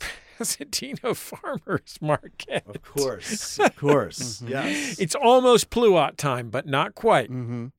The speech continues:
Speaker 2: Right.
Speaker 1: Don't
Speaker 2: It's
Speaker 1: try and get pluots now. You're gonna have to wait a minute.
Speaker 2: There's some good
Speaker 1: The
Speaker 2: peaches happening.
Speaker 1: nectarines.
Speaker 3: I've had
Speaker 2: Yeah.
Speaker 3: some good peaches lately.
Speaker 2: A couple good peaches. Well, they're, they were nectarines. You're right. You're right.
Speaker 1: Yeah.
Speaker 2: Um,
Speaker 1: Sorry, Jordan.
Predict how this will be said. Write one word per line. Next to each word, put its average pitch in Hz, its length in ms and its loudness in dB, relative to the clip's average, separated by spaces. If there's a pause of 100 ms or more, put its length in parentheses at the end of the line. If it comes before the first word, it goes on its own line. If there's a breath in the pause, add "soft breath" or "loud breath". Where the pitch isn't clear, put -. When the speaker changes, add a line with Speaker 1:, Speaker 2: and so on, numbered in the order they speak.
(420)
Speaker 2:
Right. 139 280 -6 (100)
Speaker 1:
Don't 196 200 6
Speaker 2:
It's 190 100 0
Speaker 1:
try 226 220 4
and 220 120 4
get 208 220 2
pluots 208 580 6
now. 185 300 2
You're 135 180 -2
gonna 165 220 0
have 165 160 -2
to 156 120 4
wait 170 260 4
a 143 40 2
minute. 117 360 -6
Speaker 2:
There's 143 120 -10
some 180 100 -10
good 185 180 0
Speaker 1:
The - 140 0
Speaker 2:
peaches 139 280 -4
happening. 107 500 -8
Speaker 1:
nectarines. 147 440 0
Speaker 3:
I've 220 220 6
had 330 300 4
Speaker 2:
Yeah. - 60 0
Speaker 3:
some 339 200 2
good 233 240 4
peaches 151 480 -2
lately. 107 340 -6
Speaker 2:
A - 20 -6
couple 151 200 -6
good 123 200 -10
peaches. 127 400 -10
Well, 196 120 2
they're, 202 280 4
they 190 140 2
were 208 180 6
nectarines. 139 420 -6
You're 104 100 -10
right. 82 200 -12
You're 90 100 -20
right. 82 140 -20 (140)
Speaker 1:
Yeah. 80 180 -20 (320)
Speaker 2:
Um, 104 180 -14
Speaker 1:
Sorry, 90 300 -10
Jordan. 76 240 -20